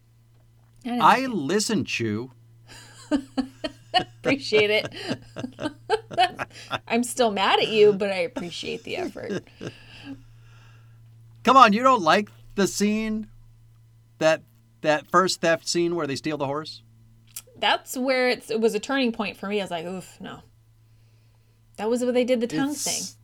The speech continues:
Speaker 1: the first time.
Speaker 2: No, they're not in that scene.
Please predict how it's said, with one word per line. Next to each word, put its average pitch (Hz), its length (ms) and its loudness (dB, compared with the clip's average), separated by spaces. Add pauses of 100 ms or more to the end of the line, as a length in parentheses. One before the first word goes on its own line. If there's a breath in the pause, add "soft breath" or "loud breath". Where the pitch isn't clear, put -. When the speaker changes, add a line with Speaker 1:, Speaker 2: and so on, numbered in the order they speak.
(140)
Speaker 1:
the - 60 -14
first 226 280 -2
time. - 220 -14 (1700)
Speaker 2:
No, 202 220 2
they're 165 140 -2
not 180 180 0
in 120 80 -14
that 98 180 -6
scene. 104 380 -10